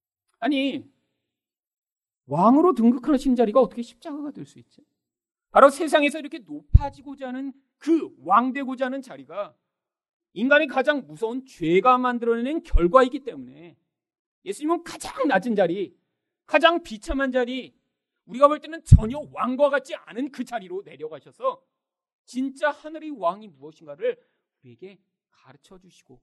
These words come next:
바로 그 예수를 왕으로 섬기는 자들은 예수를 따라 그와 같은 삶을 살아갈 수 있음을 보여주시고자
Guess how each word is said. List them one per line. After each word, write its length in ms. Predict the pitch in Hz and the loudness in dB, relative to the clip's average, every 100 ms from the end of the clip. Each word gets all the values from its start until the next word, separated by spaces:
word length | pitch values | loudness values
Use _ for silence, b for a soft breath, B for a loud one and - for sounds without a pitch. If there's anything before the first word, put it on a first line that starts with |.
| _ _ _ _ _ _ | _ _ _ _ _ _
바로 240 | 208 247 | 4 4
그 160 | 247 262 | 4 -2
예수를 500 | 151 196 220 240 247 | 4 4 4 -4 -8
왕으로 600 | 139 160 185 190 190 214 - _ _ | -2 0 0 0 0 -2 -4 _ _
섬기는 540 | _ 208 202 190 196 | _ -20 -20 -20 -20
자들은 440 | 180 120 123 143 139 _ _ _ _ _ 127 | _ -20 -20 -20 _ _ _ _ _ _ _
예수를 880 | 143 208 233 247 233 240 247 240 | 6 6 6 -2 -4 -2 -2 -6
따라 440 | 277 247 254 240 - _ _ _ _ | -2 2 4 2 -4 _ _ _ _
그와 300 | - 165 220 | -8 -2 0
같은 260 | 220 226 | -2 -4
삶을 380 | 220 233 220 214 | -10 -8 -8 -12
살아갈 440 | - 247 240 233 | -18 -16 -12 -12
수 160 | 226 - | -14 -20
있음을 380 | 190 - 170 180 | -20 -20 -18 -18
보여주시고자 1000 | - 127 143 151 135 _ 127 127 208 | -20 -18 -18 -18 -20 _ -20 _ -12